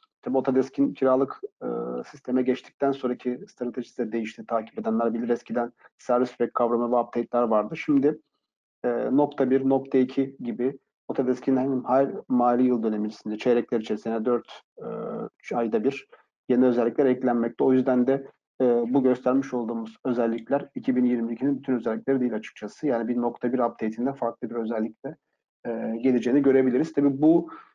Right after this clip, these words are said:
e, hangi özelliklerin geleceğini Autodesk'in beta programına dahil olarak siz de takip edebilirsiniz. Her lisanslı kullanıcılar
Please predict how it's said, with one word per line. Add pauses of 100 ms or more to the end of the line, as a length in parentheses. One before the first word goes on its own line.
(200)
e,
hangi
özelliklerin
geleceğini
Autodesk'in
beta
programına
dahil
olarak
siz
de
takip
edebilirsiniz. (180)
Her (280)
lisanslı
kullanıcılar